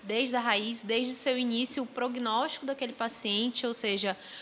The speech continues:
os bons resultados deles com o tratamento são muito melhores do que quando a gente diagnostica algo já muito avançado.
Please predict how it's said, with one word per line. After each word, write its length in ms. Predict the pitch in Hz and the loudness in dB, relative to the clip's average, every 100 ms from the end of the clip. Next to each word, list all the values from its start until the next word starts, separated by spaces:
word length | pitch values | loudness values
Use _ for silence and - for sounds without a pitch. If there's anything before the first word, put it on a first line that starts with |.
| - | -2
os 140 | 247 | 0
bons 360 | 226 262 339 320 | 6 6 6 2
resultados 640 | 294 269 254 233 208 226 | 2 0 6 6 6 2
deles 340 | 208 208 208 - | 0 0 0 -2
com 140 | 220 | -2
o 40 | |
tratamento 520 | 226 214 214 208 233 - | -2 0 0 -2 -2 0
são 140 | 277 | 0
muito 260 | 262 262 277 | 0 -2 -2
melhores 400 | 277 240 240 247 | 0 2 2 -2
do 80 | 247 | -6
que 120 | 269 | -6
quando 160 | 262 | -4
a 40 | 247 | -2
gente 160 | 247 | -2
diagnostica 600 | 247 240 240 247 254 - | -2 -4 -2 -2 -4 -2
algo 260 | 226 214 240 | -2 0 0
já 120 | 233 | -2
muito 280 | 247 240 247 | 0 -2 -2
avançado. 540 | 240 285 - 202 190 | -2 -2 0 0 0